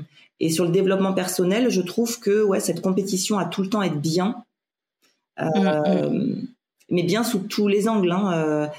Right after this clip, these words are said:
Speaker 2: Mm.
Speaker 1: notamment bien dans sa tête, faut être bien dans sa tête.
Speaker 2: Mm.
Speaker 1: Mais ça va dépendre.
Speaker 2: Oui, ce que tu me disais la dernière
Speaker 1: Oui.
Speaker 2: fois, que toi, tu trouvais ça bizarre qu'aujourd'hui, enfin,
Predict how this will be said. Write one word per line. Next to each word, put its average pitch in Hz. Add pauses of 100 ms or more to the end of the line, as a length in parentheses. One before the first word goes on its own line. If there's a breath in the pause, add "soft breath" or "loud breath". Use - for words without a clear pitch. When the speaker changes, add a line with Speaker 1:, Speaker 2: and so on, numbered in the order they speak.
Speaker 2:
Mm. 214
Speaker 1:
notamment 175
bien 175
dans 190
sa 185
tête, 175
faut -
être 147
bien 175
dans 175
sa 175
tête. 165 (260)
Speaker 2:
Mm. 196 (160)
Speaker 1:
Mais 156
ça 156
va 151
dépendre. 151
Speaker 2:
Oui, 262
ce -
que 262
tu 233
me 233
disais 226
la 254
dernière 196
Speaker 1:
Oui. 214
Speaker 2:
fois, 247
que 247
toi, 233
tu 240
trouvais 214
ça 214
bizarre 202
qu'aujourd'hui, 208
enfin, 220